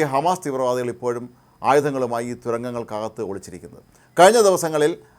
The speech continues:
ഇസ്രായേൽ സൈനികർക്ക് നേരെ ആക്രമണം നടത്താൻ വന്ന ഹമാസ് തീവ്രവാദികളുടെ കയ്യിലുണ്ടായിരുന്നത് എ കെ ഫോർട്ടി സെവൻ ഉൾപ്പെടെയുള്ള വലിയ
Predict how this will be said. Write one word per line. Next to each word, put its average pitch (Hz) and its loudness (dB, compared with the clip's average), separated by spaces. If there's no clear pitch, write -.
ഇസ്രായേൽ 208 6
സൈനികർക്ക് 175 2
നേരെ 160 2
ആക്രമണം 156 -4
നടത്താൻ 139 -4
വന്ന 131 -4
ഹമാസ് 175 4
തീവ്രവാദികളുടെ 135 0
കയ്യിലുണ്ടായിരുന്നത് 123 -2
എ - -2
കെ 151 -4
ഫോർട്ടി 127 -8
സെവൻ 123 -6
ഉൾപ്പെടെയുള്ള 113 -6
വലിയ 151 0